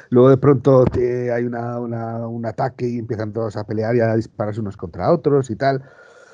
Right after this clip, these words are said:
y luego al final con las, con las dos gitanas, ¿no? Entonces, eh, el final de secuencia es que tiene una frase maravillosa,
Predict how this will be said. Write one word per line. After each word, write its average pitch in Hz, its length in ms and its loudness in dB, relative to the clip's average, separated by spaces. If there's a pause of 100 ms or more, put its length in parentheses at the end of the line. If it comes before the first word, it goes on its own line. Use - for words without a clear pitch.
(200)
y 120 200 6
luego 127 220 6
al 131 60 4
final 123 320 0
con 120 200 2
las, 113 180 -2
con 120 120 -2
las 107 140 -2
dos 95 140 -8
gitanas, 95 460 -4
¿no? 135 180 -6 (320)
Entonces, 117 560 2 (200)
eh, 104 420 -4
el 117 140 2
final 117 260 2
de 156 80 4
secuencia 131 400 2
es 123 140 -4
que 113 100 -4
tiene 113 200 -4
una 110 120 -4
frase 90 300 -8
maravillosa, 78 560 -4